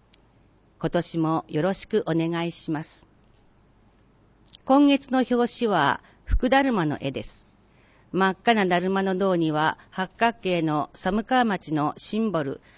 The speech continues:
高座の心。頭には小さなうさぎがちょこんと乗っています。だるまの四隅にはそれぞれ松、竹、梅のイラストが描かれています。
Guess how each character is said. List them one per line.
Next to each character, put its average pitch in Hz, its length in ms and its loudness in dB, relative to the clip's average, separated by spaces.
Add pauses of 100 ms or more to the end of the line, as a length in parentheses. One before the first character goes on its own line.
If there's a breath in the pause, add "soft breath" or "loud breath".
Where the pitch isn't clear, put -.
(260 soft breath)
高 233 220 2
座 247 100 2
の 247 100 2
心。 202 420 -2 (800)
頭 214 380 2
に 180 140 2
は 160 260 2 (140)
小 277 200 0
さ 254 140 -2
な 185 120 0
う 165 40 0
さ 165 180 -4
ぎ 160 140 0
が 160 240 -2 (120)
ち 190 100 -2
ょ 185 40 -2
こ 262 160 2
ん 285 80 2
と 202 120 -4
乗 160 100 0
っ 131 40 -6
て - 200 -10
い 135 80 -6
ま 131 120 -6
す。 - 240 -18 (840 soft breath)
だ 196 140 2
る 240 100 2
ま 269 140 6
の 262 120 4
四 262 120 4
隅 208 260 -2
に 156 140 0
は 135 320 2
そ - 180 -4
れ 180 120 0
ぞ 147 140 -4
れ 123 220 -4 (380 soft breath)
松、 165 500 -4 (220)
竹、 170 500 -2 (140)
梅 196 260 0
の 208 160 0
イ 160 100 0
ラ 190 140 0
ス - 100 4
ト 185 120 -2
が 190 160 0
描 170 240 -2
か 196 100 -4
れ 175 80 -4
て 135 140 -8
い 120 100 -6
ま 123 120 -8
す。 - 220 -18